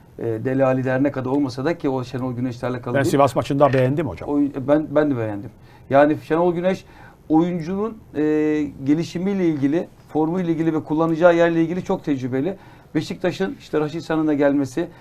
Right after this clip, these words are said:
Speaker 1: işte Cenk'in fizik olarak hazır değil bir hale geldikten sonra Beşiktaş'ın da böyle bir teknik adam olarak baktığında alternatifli bir kadro oluşturduğunu, başarılı olabilecek bir kadroya sahip olduğunu düşünüyorum. Yani Galatasaray'dan, Fenerbahçe'den isim olarak eksiği gözüküyor olabilir ama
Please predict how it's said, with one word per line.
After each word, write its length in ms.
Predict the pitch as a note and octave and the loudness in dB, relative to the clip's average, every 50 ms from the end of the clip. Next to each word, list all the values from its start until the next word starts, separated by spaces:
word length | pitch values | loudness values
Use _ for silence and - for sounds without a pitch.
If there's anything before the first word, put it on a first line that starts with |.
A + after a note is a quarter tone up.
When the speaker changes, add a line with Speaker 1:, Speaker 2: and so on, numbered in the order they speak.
| - - - | -20 -20 -20
Speaker 1:
işte 180 | - - D3+ C3+ | -6 -4 -4 0
Cenk'in 300 | A#2+ D#3 D#3 C#3 E3 D3+ | 2 2 2 2 0 -4
fizik 260 | C#3+ D#3 C#3+ D3+ C#3 | -6 -6 -6 -4 -2
olarak 280 | D3 D3+ D3+ D3+ - C#3 | -2 0 0 -2 -2 -2
hazır 280 | C#3+ C#3 C#3+ D3 C3 | -2 -2 -2 -2 -2
değil 180 | C3+ C#3 C3 C3 | -2 -2 0 2
bir 60 | D3 | 2
hale 220 | D3 D3 D3 D3 | 4 4 4 2
geldikten 440 | C#3 C#3+ C#3+ C#3 C#3 C#3 - F3+ E3+ | 2 0 0 0 -2 -4 -2 -2 -2
sonra 320 | D#3+ - D#3+ D#3+ F#3 F#3+ - - - - - - - | 0 0 -2 -2 -2 -4 -4 -10 -16 -20 -12 -6 -4
Beşiktaş'ın 560 | D#3 D#3+ - F#3 - - E3+ B2 D#3+ D#3+ E3+ | -4 -4 -4 -6 -6 -6 -6 -4 -4 -2 -2
da 120 | E3+ D#3+ | 0 2
böyle 240 | E3 E3+ F3 E3+ E3 | 2 2 2 2 0
bir 120 | F3 E3 C3 - - - - - - - | -2 -4 -6 -10 -18 -20 -20 -20 -16 -6
teknik 280 | - D#3+ D#3 - G3 F3 | -4 -4 -4 -2 2 2
adam 200 | E3+ E3 E3+ E3 | 4 4 4 4
olarak 280 | E3 E3 E3+ E3+ - D#3 | 6 6 4 4 6 6
baktığında 580 | E3+ D#3+ - - E3+ F3 F3 F3 F#3+ - - | 4 4 4 0 -2 0 2 2 2 2 4
alternatifli 760 | D#3+ D#3+ D#3 D3 - E3 E3 E3+ F3 E3+ - E3+ E3+ F#3+ F3 | 6 6 6 4 2 -2 0 0 0 0 -2 -6 -6 -6 -6
bir 80 | E3+ E3 | -6 -4
kadro 280 | - F3+ E3 D#3 D#3+ E3 | -2 -2 -2 0 0 -2
oluşturduğunu, 720 | D#3+ D#3 C3+ - - D#3+ D#3 C#3+ D3 D3 C#3+ D3 E3+ F#3+ - - - - - - - - - - | -2 -2 -6 -6 -4 -4 -2 -2 0 0 0 0 -2 -4 -6 -12 -18 -20 -20 -20 -20 -20 -10 -4
başarılı 580 | B2 C#3 C#3 - - E3+ F3 F3+ G3+ G3+ G3+ - | -2 -2 -2 0 0 0 2 4 4 2 2 2
olabilecek 540 | E3 D#3+ E3 E3 D#3+ E3+ D#3 F3+ F#3 D#3+ | 2 0 2 2 0 0 -2 -2 -4 -4
bir 60 | E3 E3 | -6 -2
kadroya 360 | - E3 E3 E3 D#3+ F3 F3 | 0 0 0 0 -2 -4 -4
sahip 300 | E3+ - D#3+ E3+ E3+ E3 | -2 0 0 0 2 0
olduğunu 300 | E3 D#3+ D3 E3+ E3 E3 | -2 -2 -2 -2 -4 -4
düşünüyorum. 440 | D3 - - F3 E3+ F3+ G#3+ A3+ - - - - - - - | -6 -8 -6 -4 -2 -2 -2 -4 -6 -12 -20 -20 -20 -14 -6
Yani 180 | - C3 C3+ C#3 | -4 -2 -2 0
Galatasaray'dan, 680 | C3 D#3+ E3+ F3 F3 F#3 E3+ E3+ F3 F3+ F3 F3+ F3+ | 2 4 4 4 4 2 0 0 0 2 2 0 -2
Fenerbahçe'den 760 | - F3+ F3+ F#3 F#3 F3 F3 F3 F3 F3 F3+ F3+ G3 G3+ - - - - - - - - - - - - - | -2 2 4 4 4 6 4 2 2 2 -2 -2 -2 -4 -4 -10 -16 -20 -20 -20 -20 -20 -20 -20 -20 -14 -12
isim 260 | D#3 - - A#3 G3+ | -6 -2 -2 0 2
olarak 360 | G3 F#3 F#3+ F#3 F3+ F3 - | 4 6 8 8 8 6 4
eksiği 320 | D3+ C#3 - - D#3+ D#3+ D#3+ | -2 -8 -6 -6 -6 -4 -2
gözüküyor 400 | D3+ D#3 C#3+ C3 C3+ - D#3+ D#3 | -2 -2 -4 -4 -4 -2 0 0
olabilir 300 | D#3 D3+ D3 D#3+ F3+ G#3+ | 0 0 0 0 0 0
ama 280 | A#3 A#3+ A#3 A3+ - | 2 2 0 0 -2